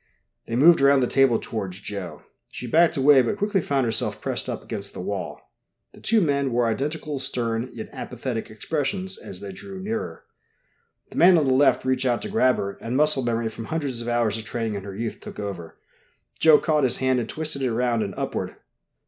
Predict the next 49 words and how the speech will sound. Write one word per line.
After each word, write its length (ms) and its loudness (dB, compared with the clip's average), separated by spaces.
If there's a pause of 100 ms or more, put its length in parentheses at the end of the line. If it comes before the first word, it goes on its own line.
putting 240 2
him 140 2
into 220 0
a 60 0
wrist 260 2
lock 200 0
that 120 -2
made 160 0
his 140 0
eyes 280 0
bulge 340 0
in 60 -6
surprise 580 0
and 160 -10
pain. 380 -4 (480)
The 120 4
other 160 4
man, 240 0
his 140 -2
expression 460 -2
losing 280 0
its 160 -4
apathy, 400 -2
bounded 360 -2
forward, 320 2
but 120 -2
Joe 240 2
forced 360 -2
the 80 -6
first 360 -4
man 160 -2
in 80 -6
front 220 0
of 80 -2
him 200 -6
with 160 -8
a 40 -6
hard 260 -2
push 240 0
against 280 -4
the 60 -10
back 280 -6
of 60 -4
the 140 -6
elbow 440 0
on 100 -6
his 120 -4
trapped 380 -4
arm. 320 -2